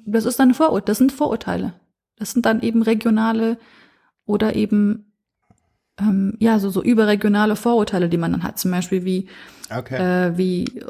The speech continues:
Speaker 1: EuropäerInnen über Asien denken, über Afrika denken, über Lateinamerika denken, ne?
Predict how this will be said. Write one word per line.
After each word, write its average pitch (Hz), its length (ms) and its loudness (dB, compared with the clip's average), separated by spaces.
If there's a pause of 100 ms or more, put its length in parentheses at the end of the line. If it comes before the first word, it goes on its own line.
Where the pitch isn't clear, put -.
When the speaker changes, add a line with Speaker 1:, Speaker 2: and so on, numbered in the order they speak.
(140)
Speaker 1:
EuropäerInnen 214 1500 2 (460)
über 208 440 2
Asien 185 460 2
denken, - 440 -2
über 190 240 0
Afrika - 480 -2
denken, - 460 -4
über 185 220 0
Lateinamerika 185 880 0
denken, - 440 -4
ne? 240 200 2